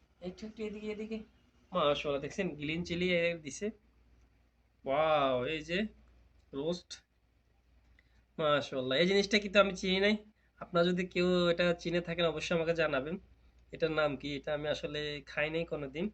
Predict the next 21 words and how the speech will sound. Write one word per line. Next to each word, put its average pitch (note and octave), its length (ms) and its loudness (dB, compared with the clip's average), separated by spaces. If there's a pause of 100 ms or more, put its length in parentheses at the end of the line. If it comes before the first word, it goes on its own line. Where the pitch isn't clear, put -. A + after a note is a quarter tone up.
(560)
মাশাআল্লাহ, C#3+ 380 -4
এই C#3 60 -6
যে C#3+ 80 -12
টমেটো, C#3 580 -4
এই C#3+ 60 -6
যে D3 100 -6
লেবুর, C#3 320 -4
মাশাআল্লাহ, C#3 1120 -2
মাশাআল্লাহ, C3+ 400 -6
পুরোটা D#3+ 240 -6
দেখো। D#3+ 320 -4 (680)
মাশাআল্লাহ, C3+ 720 -4 (480)
কথা D#3 260 0
আছে D#3 180 -2
না, D#3+ 280 2
যদি D3 440 -4
কিসমত D3 500 0
থাকে E3 420 2 (480)
অবশ্যই E3 440 0
আসবে। D3 260 2
আল্লাহ, D3+ 500 0